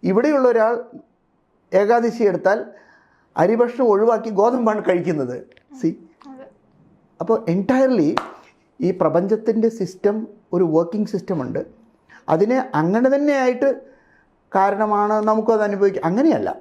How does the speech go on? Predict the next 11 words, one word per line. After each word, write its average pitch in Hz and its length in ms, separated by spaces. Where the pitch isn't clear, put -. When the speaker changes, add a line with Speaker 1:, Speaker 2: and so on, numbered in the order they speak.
Speaker 1:
But 226 140
what 175 180
is 311 100
നമ്മളുടെ 220 480
റോൾ 214 300
എന്താണ്? 127 320
ആ - 20
റോൾ 160 200
എന്ന് 139 160
പറയുന്നത് 135 260
പ്രപഞ്ചത്തിൻ്റെ 254 800